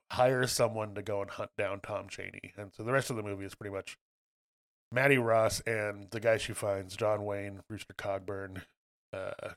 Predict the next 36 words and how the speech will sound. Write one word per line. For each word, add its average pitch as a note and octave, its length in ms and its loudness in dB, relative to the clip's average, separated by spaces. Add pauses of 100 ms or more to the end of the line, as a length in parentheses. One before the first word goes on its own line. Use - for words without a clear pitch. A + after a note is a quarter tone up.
(300)
going A2+ 280 2
through, G#2+ 500 -4 (1120)
is F#2 140 -12
their B2+ 200 6
word, B2 300 6
going A#2+ 240 4
into A2+ 260 0
Indian A#2+ 300 4
country A2 480 0 (480)
to G#2+ 200 -6
hunt G#2 220 -6
down G2+ 180 0
this F#2+ 140 -8
Tom G2 240 -4
Chaney F2+ 360 -8
guy. F#2+ 320 -6 (100)
And G#2+ 120 -2
then G2 340 -6 (540)
Glenn B2+ 200 6
Campbell A#2 440 4
shows G#2+ 320 0
up. G#2 180 0
He's G2 120 -8
a G2 60 -12
Texas - 440 0
Ranger G2+ 340 -4
named F#2+ 320 -6
LaBeef, G2+ 600 -4
but F#2+ 100 -4
it's - 100 -10
spelled G2 320 -2
LaBeouf. G#2 440 -4 (1040)
Um, F#2 240 -8 (1080)
he C3 140 0
throws A#2+ 440 4
in A2+ 360 -2